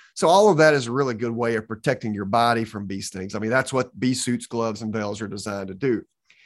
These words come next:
And just F Y I, the veils that zip to the suits or jackets are probably better than those that tie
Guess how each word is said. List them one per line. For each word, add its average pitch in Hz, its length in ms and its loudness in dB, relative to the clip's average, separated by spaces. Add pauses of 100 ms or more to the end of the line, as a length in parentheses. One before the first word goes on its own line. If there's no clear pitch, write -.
(260)
And 113 80 -6
just 165 240 0
F 170 220 2
Y 135 160 4
I, 127 420 2
the 110 120 -4
veils 147 640 -2
that 127 240 -2 (220)
zip 123 420 -2 (340)
to 135 160 -2
the 110 100 -4
suits - 440 -6
or 104 60 -4
jackets 104 600 -6
are 123 100 -2
probably 135 540 2
better 120 320 2
than 113 160 -6
those 110 360 -4
that - 180 -10
tie 113 520 0